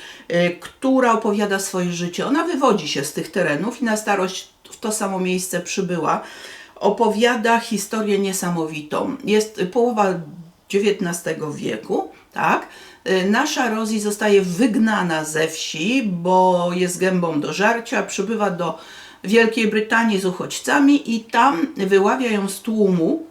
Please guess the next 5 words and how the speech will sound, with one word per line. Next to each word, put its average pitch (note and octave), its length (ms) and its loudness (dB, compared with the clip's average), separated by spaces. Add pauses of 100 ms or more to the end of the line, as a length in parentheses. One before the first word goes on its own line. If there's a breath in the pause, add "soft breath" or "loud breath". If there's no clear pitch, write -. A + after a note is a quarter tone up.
(140)
pan G3 220 2
Lent, F#3 640 2 (400 loud breath)
który D4 500 -2
jest F3+ 720 -2 (2500 loud breath)
impresariem. G#3+ 1300 0